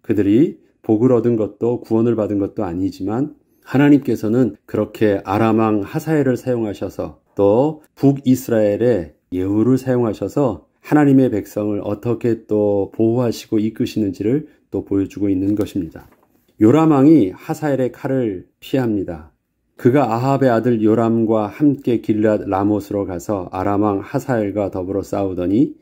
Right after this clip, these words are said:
아람 사람들이 요람에게 부상을 입힌지라. 지금 요람은 북이스라엘의 왕입니다. 요람 왕이 아람 왕 하사엘과 싸울 때 라마에서 아람 사람에게 당한 부상을 치료하여 하여 이스라엘로 돌아왔더라. 하사엘의 칼을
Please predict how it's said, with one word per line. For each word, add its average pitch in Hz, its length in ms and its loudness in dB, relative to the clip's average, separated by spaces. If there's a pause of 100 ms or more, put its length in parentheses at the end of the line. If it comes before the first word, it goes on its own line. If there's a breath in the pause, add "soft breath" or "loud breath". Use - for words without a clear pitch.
(100)
아람 123 360 0
사람들이 117 640 -2
요람에게 104 640 0
부상을 101 400 -4
입힌지라. 87 640 -6
지금 113 240 0
요람은 113 720 2
북이스라엘의 117 640 -2
왕입니다. 92 800 -4 (240)
요람 135 260 4
왕이 123 260 2
아람 113 280 0
왕 120 160 0
하사엘과 127 520 -2
싸울 107 380 -4
때 110 360 -2 (100)
라마에서 104 800 0
아람 101 360 -2
사람에게 101 520 -4
당한 95 340 -6
부상을 95 460 -6
치료하여 113 540 -2
하여 92 400 -2 (100)
이스라엘로 101 580 -2
돌아왔더라. 95 720 -6 (300)
하사엘의 160 480 0
칼을 143 480 0